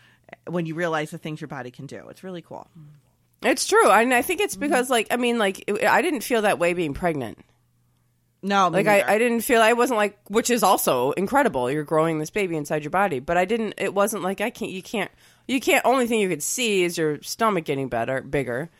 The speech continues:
Speaker 2: And, you know, I don't know. With breastfeeding, it was different. It's also, like, pregnancy is kinda like, you see it, you know, you see it more.
Speaker 1: Mm-hmm.
Speaker 2: But with breastfeeding, you don't really see it.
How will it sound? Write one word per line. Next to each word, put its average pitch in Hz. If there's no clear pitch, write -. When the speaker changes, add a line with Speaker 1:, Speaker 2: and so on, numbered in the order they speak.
Speaker 2:
And, 147
you 190
know, 123
I 160
don't 185
know. 147
With 180
breastfeeding, 208
it 185
was 170
different. 185
It's 190
also, 330
like, 226
pregnancy 185
is 160
kinda 156
like, 123
you 165
see 170
it, 170
you 202
know, 170
you 160
see 202
it -
more. 135
Speaker 1:
Mm-hmm. 160
Speaker 2:
But 175
with 180
breastfeeding, 202
you 160
don't 170
really 160
see 180
it. 131